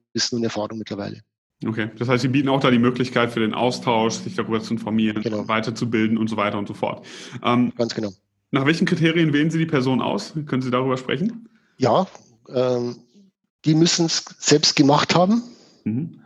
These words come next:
Speaker 1: Also es, bei uns reicht nicht, dass jemand ein tolles Buch geschrieben hat oder, oder, ähm, irgendwie einen tollen Artikel mal, äh, verfasst hat, sondern das müssten Leute sein, die tatsächlich selbst, wir nennen das, im Feuer gestanden haben.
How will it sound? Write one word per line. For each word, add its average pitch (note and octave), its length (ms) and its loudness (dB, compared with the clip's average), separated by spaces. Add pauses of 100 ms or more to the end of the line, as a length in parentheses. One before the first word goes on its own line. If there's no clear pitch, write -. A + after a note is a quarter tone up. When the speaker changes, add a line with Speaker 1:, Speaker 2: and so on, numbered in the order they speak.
(480)
Speaker 1:
Also B2 280 4 (180)
es, - 200 -16 (100)
bei C3+ 80 4
uns D#3+ 180 6
reicht - 220 4
nicht, C#3+ 180 4
dass B2+ 80 6
jemand B2 240 4
ein A#2 80 2
tolles B2+ 240 4
Buch - 180 -6
geschrieben C#3 360 0
hat B2+ 160 0
oder, A2+ 340 -2
oder, A2 280 -6 (480)
ähm, A2 420 -6 (220)
irgendwie A#2 440 -4
einen - 520 -20
tollen B2 200 -2
Artikel - 320 -2
mal, A#2 140 2
äh, A#2 200 -4
verfasst - 420 -2
hat, - 120 -2 (280)
sondern B2+ 340 0 (260)
das A2+ 140 -2
müssten C3+ 340 2
Leute C3+ 300 4
sein, B2+ 240 2
die B2 100 4
tatsächlich B2 640 4
selbst, - 480 2 (120)
wir A#2+ 100 6
nennen B2 260 6
das, A#2+ 220 2
im C3 120 0
Feuer C3 320 -2
gestanden G#2+ 540 -6
haben. G#2 280 -12